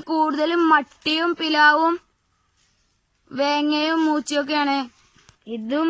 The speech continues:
മട്ടിയാണ്. ഇത് മട്ടി നല്ല വണ്ണവും നീളവും ഉണ്ട്. ഇത് മാവാണ്. ഇതും പ്ലാവാണ്.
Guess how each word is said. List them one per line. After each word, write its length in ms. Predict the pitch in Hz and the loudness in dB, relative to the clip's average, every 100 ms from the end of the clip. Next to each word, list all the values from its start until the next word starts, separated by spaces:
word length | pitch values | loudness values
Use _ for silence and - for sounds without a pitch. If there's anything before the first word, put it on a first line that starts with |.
| 330 | 2
മട്ടിയാണ്. 720 | 277 - _ - 277 285 285 277 262 _ - | 0 -4 _ -8 -4 -2 -2 -4 -6 _ -18
ഇത് 100 | 202 277 | -8 -2
മട്ടി 580 | 294 - _ _ - 269 302 285 | -2 -2 _ _ -12 -6 -4 -4
നല്ല 180 | 277 277 | -4 -2
വണ്ണവും 400 | 285 269 262 277 285 | 0 0 -2 -2 -2
നീളവും 300 | 277 262 269 | -2 -2 -2
ഉണ്ട്. 180 | 262 247 - _ _ _ _ _ _ _ _ _ _ _ _ - - _ _ _ _ _ 381 381 370 339 320 330 330 - _ - 226 | -2 -4 -8 _ _ _ _ _ _ _ _ _ _ _ _ -20 -20 _ _ _ _ _ -20 _ -20 -20 -20 -20 -20 -20 _ -14 -10
ഇത് 260 | 226 247 285 302 302 _ _ _ _ _ _ _ _ _ _ _ _ _ - 247 | -8 -4 -2 -2 -4 _ _ _ _ _ _ _ _ _ _ _ _ _ -8 -2
മാവാണ്. 680 | 240 247 254 269 269 262 254 247 _ _ _ _ _ _ _ _ _ _ _ 415 392 _ _ _ _ _ _ _ _ _ _ _ _ _ _ - 262 | 2 2 2 2 2 0 -4 -6 _ _ _ _ _ _ _ _ _ _ _ _ _ _ _ _ _ _ _ _ _ _ _ _ _ _ _ -12 -6
ഇതും 260 | 247 339 392 - _ _ _ _ | 0 0 0 -4 _ _ _ _
പ്ലാവാണ്. 720 | 277 277 277 277 302 311 302 | 0 4 6 6 6 4 2